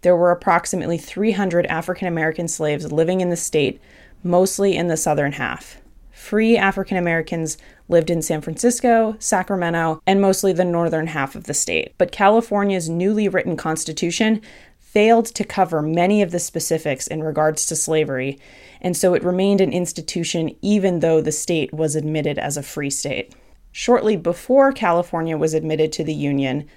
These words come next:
the California legislature passed an act for the government and protection of Indians.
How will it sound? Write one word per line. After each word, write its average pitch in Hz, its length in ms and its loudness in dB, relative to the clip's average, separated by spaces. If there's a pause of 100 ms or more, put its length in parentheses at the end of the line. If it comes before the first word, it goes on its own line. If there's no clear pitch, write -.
(100)
the - 80 -4
California 208 680 0
legislature 156 720 -2
passed - 480 -6 (320)
an 170 160 -2
act 233 480 -2
for 170 160 -2
the 175 80 6
government 208 560 4
and 190 160 -6
protection 185 580 -4
of 165 180 -2
Indians. 156 680 -4